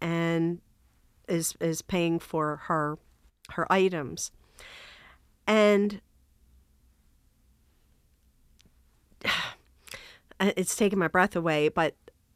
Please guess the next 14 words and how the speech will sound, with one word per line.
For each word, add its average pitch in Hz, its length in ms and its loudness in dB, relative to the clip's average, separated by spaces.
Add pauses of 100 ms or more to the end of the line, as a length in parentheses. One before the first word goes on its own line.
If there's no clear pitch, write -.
(140)
a 180 80 0
guy 214 480 8
came 147 340 -10
in, 185 380 -4 (440)
a - 40 -12
big, 196 400 2 (320)
big 233 200 4
guy, - 400 -12 (260)
um, 151 440 -6 (480)
maybe 220 320 4
in 175 80 4
his 170 140 0
forties, 147 800 -4
um, 156 420 -6